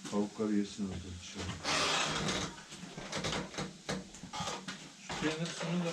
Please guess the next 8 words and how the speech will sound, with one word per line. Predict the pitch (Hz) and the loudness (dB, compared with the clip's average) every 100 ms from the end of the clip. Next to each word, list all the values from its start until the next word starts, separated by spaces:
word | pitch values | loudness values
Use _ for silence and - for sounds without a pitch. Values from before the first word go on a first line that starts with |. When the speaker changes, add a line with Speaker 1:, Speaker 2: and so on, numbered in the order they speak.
| - | 2
Speaker 2:
koyalım. | 170 196 185 190 - - - - - - - - - - 139 139 147 | 6 8 10 10 8 6 4 2 2 2 8 12 12 10 2 2 4
Oh. | 156 139 190 - - - - - - - 127 | 2 2 -2 -2 -2 -4 -4 -6 -8 -6 -2
Maşallah. | 131 113 147 147 147 165 - 302 147 - - 247 233 - 247 254 - - - - - - - - - - - 131 - - - - 196 - - - - - - - - - | 0 0 0 0 0 0 0 2 2 4 6 6 6 4 2 -2 -4 -8 -14 -14 -16 -16 -16 -14 -12 -12 -6 -4 -4 -8 -14 -10 -8 -10 -14 -14 -14 -14 -14 -14 -8 2
Güzel | 156 156 151 | 10 10 10
bir | 135 | 8
menü | 160 165 139 123 | 10 12 12 8
bugünkü | 143 135 - 135 | 4 0 -2 2
menü. | 135 156 | 4 6